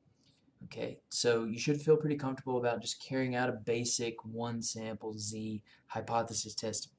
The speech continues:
by these steps at this point. Okay, so questions that may arise from that,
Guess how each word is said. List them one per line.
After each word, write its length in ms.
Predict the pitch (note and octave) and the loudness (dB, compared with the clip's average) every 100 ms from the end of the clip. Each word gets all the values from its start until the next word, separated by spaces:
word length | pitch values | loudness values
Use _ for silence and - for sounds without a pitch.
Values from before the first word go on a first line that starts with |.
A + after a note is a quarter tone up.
| - _ | -20 _
by 160 | A2+ G#2+ | -4 -4
these 180 | G#2 - | -2 0
steps 360 | - A2+ - | 2 0 0
at 120 | G#2 | -6
this 120 | - - | -8 -12
point. 260 | - - _ _ _ - - - - - _ - _ _ _ - | -12 -12 _ _ _ -20 -20 -20 -20 -20 _ -20 _ _ _ -12
Okay, 400 | A2 G#2+ A2+ - | -8 2 2 2
so 520 | - - D3 D3 C#3 - - - _ _ _ - | 0 8 10 12 8 2 -12 -18 _ _ _ -6
questions 640 | - F3 A#3 - D#3+ D3+ | 6 6 6 4 4 6
that 140 | C#3+ C#3 | 4 4
may 500 | C#3 C#3 C3+ B2+ - _ _ _ - | 4 6 4 2 -4 _ _ _ -6
arise 600 | A#2+ A#2+ A#2+ E3 G3+ G3+ | -2 0 4 6 6 4
from 180 | - A2+ | 2 -2
that, 340 | G#2+ G#2 A#2 | -4 -6 -8